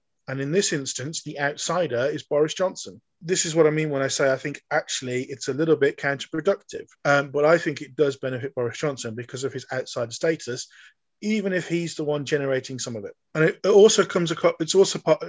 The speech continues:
it also applies to Boris Johnson's, let's say, relationship with the truth or lack thereof.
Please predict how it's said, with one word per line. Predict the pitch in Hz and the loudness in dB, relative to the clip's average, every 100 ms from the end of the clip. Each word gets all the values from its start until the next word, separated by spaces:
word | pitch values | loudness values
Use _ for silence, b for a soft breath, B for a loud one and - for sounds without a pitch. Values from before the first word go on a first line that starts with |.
| - | -6
it | 147 | -2
also | 170 - 151 | 0 6 6
applies | 147 143 - | 6 2 2
to | 131 | -2
Boris | 139 - | -4 -4
Johnson's, | 135 - 127 123 - - _ _ _ B B B B _ - | -10 -8 -8 -6 -8 -14 _ _ _ B B B B _ -10
let's | 147 - | -6 2
say, | 139 131 | 4 4
relationship | 139 151 147 - 147 156 151 | 6 6 6 2 -2 -2 -2
with | 135 - | -6 -6
the | 120 | -8
truth | - 147 104 - - _ | 0 2 2 -4 -20 _
or | 123 | -4
lack | 120 127 - - | -2 -4 -6 -2
thereof. | 117 117 107 - | 0 0 -2 -6